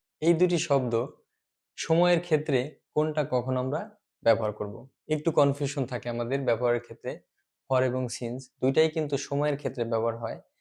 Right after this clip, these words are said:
কিন্তু কিছু পার্থক্য রয়েছে। কোনটা কখন আমরা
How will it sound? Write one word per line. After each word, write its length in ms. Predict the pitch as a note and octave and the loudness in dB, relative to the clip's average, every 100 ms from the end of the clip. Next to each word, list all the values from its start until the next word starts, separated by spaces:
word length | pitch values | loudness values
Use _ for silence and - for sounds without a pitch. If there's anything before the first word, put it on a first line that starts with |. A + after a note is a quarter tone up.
| _ _ | _ _
কিন্তু 200 | D3+ D3+ D#3 | -4 -2 -4
কিছু 360 | - F3 F3 G3 B3 - | -4 -4 0 0 -2 -4
পার্থক্য 340 | - A#2 - - | -2 -2 -4 -8
রয়েছে। 320 | A2 A2 - - _ _ _ _ - | -8 -8 -10 -14 _ _ _ _ 0
কোনটা 260 | D#3+ D#3+ D#3 | 2 0 0
কখন 300 | D3 C#3 E3 | 0 0 0
আমরা 220 | D3 C#3+ | 0 -2